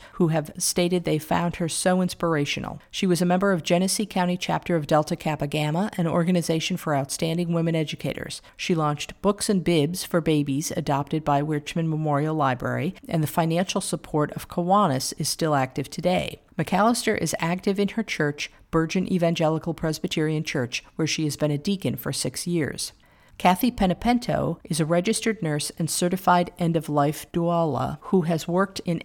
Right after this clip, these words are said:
end-of-life care for more than forty years. She identified a need within the community for a home where individuals could reside in their final stage of life, said Stephen Johnson, president of Crossroad House Board of Directors.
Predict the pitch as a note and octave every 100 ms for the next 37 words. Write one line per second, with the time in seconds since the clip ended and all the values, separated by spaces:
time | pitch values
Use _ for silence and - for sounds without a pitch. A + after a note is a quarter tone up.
0 | - F3 F#3 F3 E3 E3+ - - D3 -
1 | D3 - - F3 D#3+ E3 E3+ - - D3+
2 | - E3+ E3 E3 D#3+ C#3 - - - -
3 | - - - F3+ F3 G3 B3 A3+ G3+ F#3+
4 | F3+ F3 D#3+ D3 D#3 D#3 D#3+ D#3+ F3 F3
5 | F3 D3 C3+ C3 D#3+ C#3+ - F#3+ F#3+ F#3
6 | D#3+ - F3+ F#3 E3+ E3 D#3 - D#3+ E3
7 | D#3+ E3 E3 F#3 F3+ E3 D3+ - D#3 E3
8 | D#3+ - D#3+ D3+ D3 F3+ D3+ - - -
9 | - - E3 D#3 C#3+ - F3+ D3+ D3 D#3
10 | F#3 - B2+ C#3+ - E3+ D#3+ E3+ D#3+ D#3+
11 | - D#3+ - D#3+ D3 D#3 D3 - D3+ D3
12 | - E3 D#3+ - - -